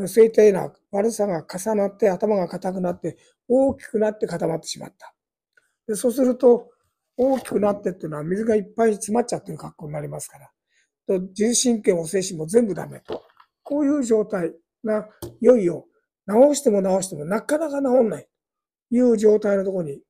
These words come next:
いよいよ来てしまった。ですから来週以降ですね、これがどのようにさらに悪くなるのか。で、悪くなれば、朝が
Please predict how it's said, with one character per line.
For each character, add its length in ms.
い 60
よ 120
い 60
よ 280
来 80
て 100
し 120
ま 100
っ 100
た。 160
で 60
す 60
か 100
ら 120
来 220
週 340
以 100
降 200
で 80
す 140
ね、 200
こ 140
れ 60
が 120
ど 140
の 80
よ 140
う 40
に 140
さ 160
ら 80
に 100
悪 220
く 80
な 100
る 80
の 120
か。 180
で、 60
悪 220
く 120
な 140
れ 140
ば、 280
朝 220
が 260